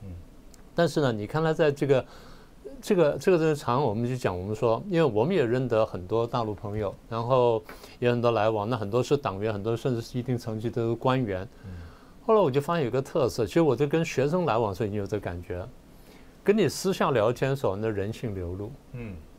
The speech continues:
Speaker 2: 完了非常真实，然后会哭会笑，然后会讲真话，会讲他，呃，最，最具体一个例子就是，当他跟你在半-，喝酒喝到半夜，然后跟你讲他家的文革受到迫害的时候，
Speaker 1: 嗯。
Speaker 2: 那是真的。
Speaker 1: OK。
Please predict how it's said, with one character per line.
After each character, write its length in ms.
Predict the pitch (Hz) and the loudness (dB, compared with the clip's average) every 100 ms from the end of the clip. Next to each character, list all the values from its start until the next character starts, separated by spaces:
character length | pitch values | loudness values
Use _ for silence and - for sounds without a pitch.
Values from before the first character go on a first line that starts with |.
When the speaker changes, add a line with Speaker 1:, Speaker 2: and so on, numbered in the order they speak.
| - | -8
Speaker 2:
完 140 | 120 | -2
了 80 | 127 | 0
非 140 | 131 131 | 0 -2
常 100 | 120 | 0
真 240 | 139 131 | 0 0
实， 320 | 127 - 92 107 - | -2 -6 -10 -12 -12
然 160 | 107 | -8
后 240 | 107 110 107 | -2 0 0
会 220 | - 143 | 2 0
哭 400 | 139 - 131 135 | 2 0 2 2
会 180 | 131 131 | 2 0
笑， 400 | 120 143 123 110 | 0 2 4 2
然 160 | 104 | -2
后 320 | 107 117 120 113 - - - | -4 0 0 -2 -10 -20 -2
会 120 | 147 | 0
讲 220 | - 101 | 0 -4
真 200 | 98 135 | -2 -2
话， 160 | 143 123 | 2 2
会 120 | 117 | 2
讲 200 | 120 98 | 0 -6
他， 300 | - 123 123 - | -2 0 0 -4
呃， 100 | 190 | -10
最， 180 | 156 190 | -8 -8
最 220 | 180 208 | 2 2
具 160 | 175 185 | 2 -2
体 160 | 131 113 | -2 0
一 20 | |
个 140 | 127 | 0
例 260 | 131 156 131 | 0 -2 -2
子 60 | |
就 120 | 104 113 | -2 -4
是， 240 | - 110 - - - - - - - - | -2 -2 -4 -20 -20 -20 -20 -20 -10 0
当 240 | 180 202 | 2 2
他 240 | 156 165 | 0 0
跟 160 | 175 165 | 2 0
你 100 | 139 | 2
在 100 | 127 | 2
半-， 220 | 127 160 160 | 2 -2 -4
喝 240 | - 160 | 2 2
酒 180 | 160 117 | 4 -2
喝 160 | - 139 | 0 2
到 140 | 160 | 2
半 280 | - 147 131 | 2 0 0
夜， 120 | 123 | -2
然 100 | 107 | -2
后 60 | 120 | 0
跟 160 | 143 | 0
你 40 | 139 | 0
讲 220 | 139 95 | 0 -4
他 180 | 131 127 | -4 -2
家 160 | 147 | 0
的 140 | 139 127 | 4 4
文 300 | 101 123 170 | 2 0 2
革 180 | 135 | 2
受 160 | 127 135 | 2 2
到 140 | 117 | 2
迫 200 | 110 143 | 0 0
害 120 | 110 107 | 0 0
的 40 | |
时 120 | 90 | -4
候， 200 | 98 101 - - | -4 -4 -4 -12
Speaker 1:
嗯。 240 | 110 95 82 | -12 -12 -10
Speaker 2:
那 80 | 113 | -10
是 140 | 98 | -8
真 220 | 101 95 | -8 -8
的。 120 | 95 71 - | -8 -12 -16
Speaker 1:
OK。 280 | 98 98 | -14 -14